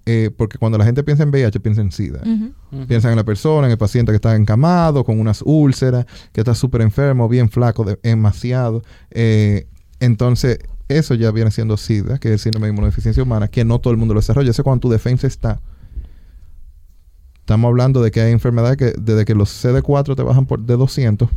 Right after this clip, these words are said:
Speaker 1: por ejemplo, ya tú comienzas a presentar infecciones por cosas que normalmente no te darían.
Speaker 2: Ujú.
Speaker 1: Y eso es lo que se manifiesta como sida.
Speaker 3: Ah,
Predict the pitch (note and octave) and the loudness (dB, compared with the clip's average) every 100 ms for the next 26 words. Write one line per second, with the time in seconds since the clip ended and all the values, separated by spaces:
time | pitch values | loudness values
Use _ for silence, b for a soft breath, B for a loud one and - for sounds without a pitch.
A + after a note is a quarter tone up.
0 | - G#2+ G#2+ G#2+ G#2 G2+ G#2 G#2+ A2+ G#2+ | -4 0 2 2 0 0 0 0 0 0
1 | A2 - - G#2+ - G#2 G#2+ G2 A#2 G#2+ | 0 -2 0 0 0 -2 -2 0 -2 0
2 | A2+ B2 - A#2+ G#2+ G#2+ G2 G#2+ A2+ A2+ | 0 0 0 0 0 0 0 0 -2 -2
3 | A2 G2+ G#2 G#2 G#2 G#2 G2+ F#2 A#2 F3+ | 0 -2 -2 -2 -4 -4 -6 -4 -4 -4
4 | A2 A2 A2 A#2+ A#2 A#2+ A2 A2 A2 G#2 | -2 0 2 2 2 2 2 0 0 0
5 | G#2 G#2 G#2+ F#2+ - C#3 C3 B2 D#3 | 0 -2 -2 -4 -2 -2 0 -2 -4